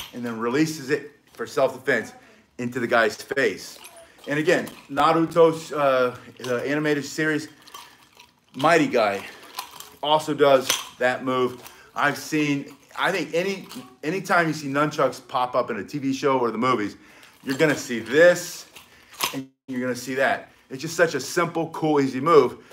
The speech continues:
but I want you to learn how to do it. Start with it in the right hand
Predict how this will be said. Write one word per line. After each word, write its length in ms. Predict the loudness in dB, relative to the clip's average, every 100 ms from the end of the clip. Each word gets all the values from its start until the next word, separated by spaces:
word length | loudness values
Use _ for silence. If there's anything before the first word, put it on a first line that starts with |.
| -16
but 80 | -4
I 40 | -2
want 140 | -2
you 40 |
to 60 | 0
learn 120 | 0
how 100 | 2
to 80 | 2
do 180 | 2 0
it. 120 | 0 -10 _ -20 -20
Start 320 | -2 2 4
with 120 | 4
it 120 | 4
in 80 | 2
the 100 | -2
right 300 | 2 4 4 2
hand 340 | 0 0 0